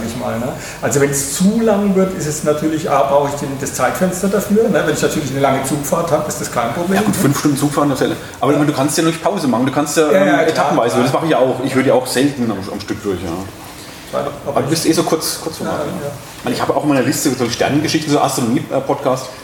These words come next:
Speaker 2: der ist immer um die zehn Minuten. Jede Woche halt. Das ist natürlich auch, höre ich auch total gern an, aber ich habe so ein, so ein Faible auch für Langformate.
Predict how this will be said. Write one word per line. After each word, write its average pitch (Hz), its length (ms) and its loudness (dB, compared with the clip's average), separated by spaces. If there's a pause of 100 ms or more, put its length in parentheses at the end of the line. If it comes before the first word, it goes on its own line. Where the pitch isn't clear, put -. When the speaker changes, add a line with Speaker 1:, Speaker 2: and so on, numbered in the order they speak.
Speaker 2:
der 110 60 -2
ist 113 120 -4
immer 147 120 6
um 143 60 2
die 139 80 2
zehn 135 200 2
Minuten. 131 380 2 (580)
Jede 120 180 2
Woche 123 260 2
halt. 95 180 0 (480)
Das 98 80 -6
ist - 80 -8
natürlich 120 220 -2
auch, 139 220 0
höre 131 100 2
ich - 60 2
auch 165 160 2
total 123 260 -2
gern 147 180 2
an, 170 140 0
aber 127 180 2 (100)
ich - 120 -8
habe - 120 -6
so 160 100 -2
ein, 147 160 0
so 147 80 -4
ein 143 140 -2
Faible 123 240 0
auch 123 80 0
für 156 100 -6
Langformate. 107 680 -2